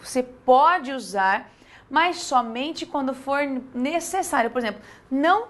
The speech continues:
tem como não usar. Tem que usar a linguagem técnica. Então, quando ela é,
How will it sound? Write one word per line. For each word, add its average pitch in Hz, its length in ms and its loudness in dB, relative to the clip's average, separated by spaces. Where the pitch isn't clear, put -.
tem 403 320 0
como 302 240 -2
não 254 80 0
usar. 208 340 -6
Tem 269 440 2
que 359 160 -4
usar 240 400 4
a 220 40 -2
linguagem 233 540 -2
técnica. 202 640 -2
Então, 247 160 -6
quando 370 360 4
ela 339 260 4
é, 247 360 0